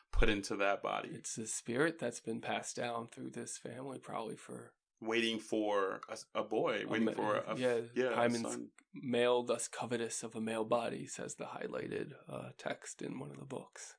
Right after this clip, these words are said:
Speaker 1: Yeah. She, the, the grandmother tried to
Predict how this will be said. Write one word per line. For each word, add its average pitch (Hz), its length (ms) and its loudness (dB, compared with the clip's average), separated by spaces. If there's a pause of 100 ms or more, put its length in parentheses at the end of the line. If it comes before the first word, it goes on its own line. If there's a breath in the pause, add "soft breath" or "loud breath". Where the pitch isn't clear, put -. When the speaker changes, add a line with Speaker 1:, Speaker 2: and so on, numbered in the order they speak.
Speaker 1:
Yeah. 110 220 4 (520 loud breath)
She, 123 480 0 (140)
the, 117 320 6
the 120 100 0
grandmother 123 540 6 (200)
tried 113 460 8 (100)
to 110 180 -2